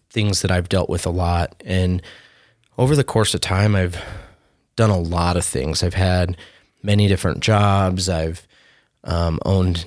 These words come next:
numerous businesses, some very successful, others not. <laughs> And, um, you know, I've just always been kind of that person, I think, where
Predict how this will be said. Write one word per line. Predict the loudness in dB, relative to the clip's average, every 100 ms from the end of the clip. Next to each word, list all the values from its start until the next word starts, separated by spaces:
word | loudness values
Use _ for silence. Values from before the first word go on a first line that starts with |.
| -4
numerous | 2 4 4 4 2
businesses, | 0 2 0 0 0 2 2 0
some | 0 2 2 0 -2 -2
very | 0 2
successful, | 0 -2 0 0 0 0 0
others | 2 0 0 0 0
not. | 2 4 2 0 -2 0 0
<laughs> | -2 -2
And, | 0 0 -2 -6 -20 -20 -20 _ -4
um, | 0 2 2 0 -2 -6 -10 _
you | -2
know, | 2 2
I've | 2
just | 0 2
always | 2 0
been | 0 -2
kind | 0 0
of | 2
that | 0
person, | -2 -2 -2 0 0
I | 0
think, | -2 -2 -2 0
where | 2 0